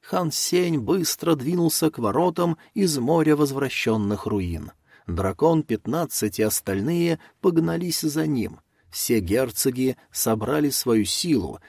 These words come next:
и направили её к нему. Его преследовала бешеная буря. Хан Сень продолжал мигать, используя разрыв пространства, чтобы телепортироваться на сотню метров за раз.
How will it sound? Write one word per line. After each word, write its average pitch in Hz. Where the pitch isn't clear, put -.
и 165
направили 156
её 139
к -
нему. 110
Его 104
преследовала 165
бешеная 127
буря. 98
Хан 101
Сень 143
продолжал 131
мигать, 120
используя 143
разрыв 139
пространства, -
чтобы 180
телепортироваться 127
на 196
сотню 165
метров 139
за 127
раз. -